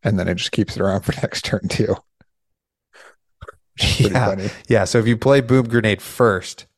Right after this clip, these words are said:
Speaker 1: Yeah.
Speaker 2: so good. <laughs> And then you're fucked for the next turn. So love that. Uh, next up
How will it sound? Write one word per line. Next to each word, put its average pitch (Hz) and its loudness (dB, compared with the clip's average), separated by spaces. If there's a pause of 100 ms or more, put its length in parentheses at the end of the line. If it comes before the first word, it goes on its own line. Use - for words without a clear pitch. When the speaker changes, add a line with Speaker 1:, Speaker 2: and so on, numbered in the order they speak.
Speaker 1:
Yeah. - 0
Speaker 2:
so 113 6
good. 95 2
<laughs> - -16
And 95 -4
then 110 2
you're 95 -8 (240)
fucked - 0
for 104 2
the 98 2
next 98 -4
turn. 92 -4
So 98 -2 (720)
love 101 0
that. 85 0 (1300)
Uh, 147 4
next 156 0
up 151 2